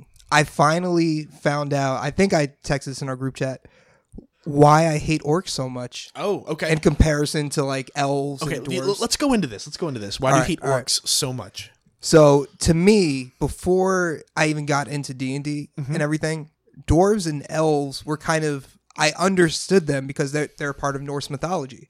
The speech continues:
Speaker 2: Okay,
Speaker 1: Like,
Speaker 2: okay.
Speaker 1: they're already built into it. They're
Speaker 2: Okay.
Speaker 1: orcs, the first time, my first experience with orcs
Speaker 2: It's probably
Speaker 1: was
Speaker 2: Lord of the Rings.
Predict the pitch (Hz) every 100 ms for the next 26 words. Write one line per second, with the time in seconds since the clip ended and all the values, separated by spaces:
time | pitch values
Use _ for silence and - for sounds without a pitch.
0 | - 185 185 180 160 175 196 185 185 170
1 | 151 165 156 175 165 135 120 147 147 160
2 | 160 190 196 - - 143 - 165 165 -
3 | 156 147 135 123 147 147 170 143 127 -
4 | 151 160 131 135 117 123 - 135 139 143
5 | 135 117 131 123 117 98 - -